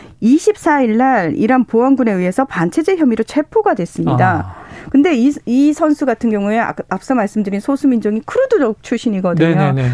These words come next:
Speaker 1: 그래서 이것과 관련해가지고 몇 년 전부터 뭐 반정부 어떤 비판 많이 했거든요.
Speaker 2: 네네.
Speaker 1: 그래도 그때는 이란 정부가 경고하는 수준이었어요.
Speaker 2: 아, 아.
Speaker 1: "축구에만 집중해라."
Speaker 2: 예.
Speaker 1: 그런데 이번에는 즉각적으로 체포를 했단 말이죠.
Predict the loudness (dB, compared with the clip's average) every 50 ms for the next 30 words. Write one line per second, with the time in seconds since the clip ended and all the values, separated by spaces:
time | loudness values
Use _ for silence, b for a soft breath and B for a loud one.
0 | -2 -2 -2 -2 0 0 0 0 0 0 0 0 0 0 0 0 0 0 0 0
1 | 0 -2 -2 -2 -2 -2 -2 0 0 0 0 0 0 0 -2 -2 -2 -2 -2 -2
2 | -2 -4 -4 -2 -2 0 0 2 0 0 0 0 0 -2 -2 -2 -4 -6 -8 -4
3 | -2 -2 0 0 0 -2 -4 -6 -10 -18 -20 -20 -20 -20 -10 -4 -2 0 0 0
4 | 0 0 0 0 -2 -2 -2 -2 0 2 0 0 0 -4 -10 -10 -4 -4 -2 0
5 | 0 0 0 0 -2 0 0 0 0 0 -2 -2 0 -2 0 0 0 0 0 0
6 | 0 2 2 2 0 0 0 -2 0 0 0 2 2 0 0 0 -2 -2 -2 _
7 | 0 2 2 2 2 2 0 0 0 0 0 0 0 0 0 0 -2 -2 -2 -2
8 | -2 -4 -2 -2 -2 0 0 2 2 2 2 2 2 0 0 -2 -4 -6 -2 0
9 | 0 0 2 0 0 0 -2 -2 -4 -2 -4 -4 -2 -2 0 0 0 0 -2 -2
10 | -4 -4 -2 0 2 2 0 0 -4 B B B -4 -4 -4 -4 B -2 2 2
11 | 2 2 2 0 0 0 2 2 0 0 0 0 0 -2 -2 -2 -4 -2 0 -2
12 | -2 0 -2 -2 -2 0 -2 -2 0 0 0 0 0 -2 -4 -2 -4 -4 -2 0
13 | 0 0 2 2 2 0 0 -2 -2 0 -2 -2 -2 -2 -2 -2 -4